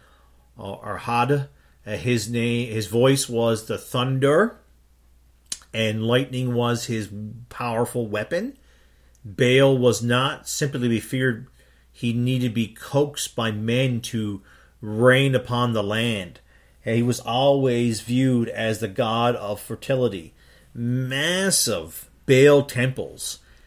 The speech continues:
have been uncovered throughout the Middle East. Probably the most famous is located in Palmyra, Syria. Now, you probably have seen this, uh, site.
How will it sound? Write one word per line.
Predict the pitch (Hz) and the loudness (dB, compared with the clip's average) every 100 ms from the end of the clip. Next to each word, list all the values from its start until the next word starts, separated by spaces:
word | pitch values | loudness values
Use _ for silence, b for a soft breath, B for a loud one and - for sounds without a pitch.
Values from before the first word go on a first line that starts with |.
| b - | b -6
have | 131 123 110 | 2 2 4
been | 120 | 2
uncovered | 127 147 - 131 127 113 95 | 2 0 0 0 2 0 -2
throughout | - - 127 135 127 147 | -6 -4 0 4 4 4
the | 127 | -2
Middle | 113 113 104 | -2 -2 -2
East. | 104 85 - - - b b b b b b | -4 -6 -10 -12 -16 b b b b b b
Probably | - 147 170 185 | -6 0 2 4
the | 143 | 4
most | 135 147 147 139 - | 4 4 4 0 -4
famous | 160 180 165 107 131 - - b b b b _ 123 | -2 -2 -2 -2 -2 -4 -8 b b b b _ -2
is | 120 120 120 117 113 | 2 2 2 2 4
located | 131 131 139 135 117 | 2 4 2 2 0
in | 110 | -4
Palmyra, | 127 131 131 131 123 113 - | -2 2 2 4 2 0 -6
Syria. | - - 143 143 123 82 - b b b b - | -8 -4 2 2 2 -2 -10 b b b b -8
Now, | 107 107 104 | -4 -2 -2
you | 98 131 180 | -4 -8 -2
probably | 220 220 175 | 2 4 2
have | 123 | 2
seen | - 175 175 | 0 0 2
this, | 127 113 120 - | 2 2 2 -2
uh, | 117 110 107 101 101 | -4 -2 -2 -2 -6
site. | - - 131 220 - | -4 0 2 0 -2